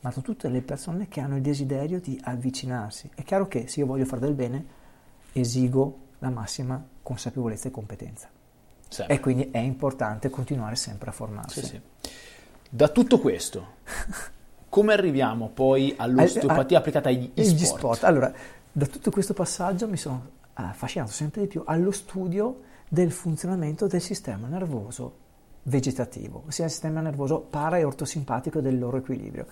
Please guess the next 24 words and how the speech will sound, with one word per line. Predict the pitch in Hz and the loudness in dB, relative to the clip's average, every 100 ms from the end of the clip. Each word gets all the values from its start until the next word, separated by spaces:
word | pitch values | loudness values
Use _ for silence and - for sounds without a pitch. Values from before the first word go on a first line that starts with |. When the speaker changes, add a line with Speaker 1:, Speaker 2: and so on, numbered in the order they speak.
| - - - - - | -16 -20 -20 -20 -8
Speaker 1:
che | 202 - | -4 -2
sono | - 196 | 0 0
molto | 165 262 240 - | 2 2 0 0
legati | 135 156 220 - | -2 -2 -2 -2
al | 180 | -2
funzionamento | - 147 151 139 139 143 147 | -2 -4 -4 -4 -4 -4 -4
del | 131 | -4
sistema | - 135 127 131 | -6 -6 -4 -4
craniosacrale, | - 117 117 - 123 143 160 156 165 | -4 -4 -6 -6 -4 -2 0 -2 -2
del | 127 120 120 | -2 -2 -2
funzionamento | 143 127 123 123 131 | -2 0 -2 0 -2
dei | 113 110 | -2 -4
nervi | 113 107 107 | -4 -4 -2
cranici. | 123 123 123 127 135 135 - - - - | -2 -2 -2 -4 -6 -8 -12 -20 -20 -8
E | - 262 | -2 0
quindi | 170 127 | 2 0
quando | 123 123 339 220 | 0 -2 2 2
ho | - | 2
cominciato | 135 131 127 - 107 101 - 110 - | -2 -2 -4 -4 -4 -4 -6 -8 -4
a, | 147 185 190 - 117 110 107 107 | 0 2 0 -2 -6 -6 -6 -6
eh, | 113 | -2
vivere | 151 170 | 0 0
in | 117 | -4
Spagna, | - - 90 98 113 185 | -8 -10 -8 -8 -6 -8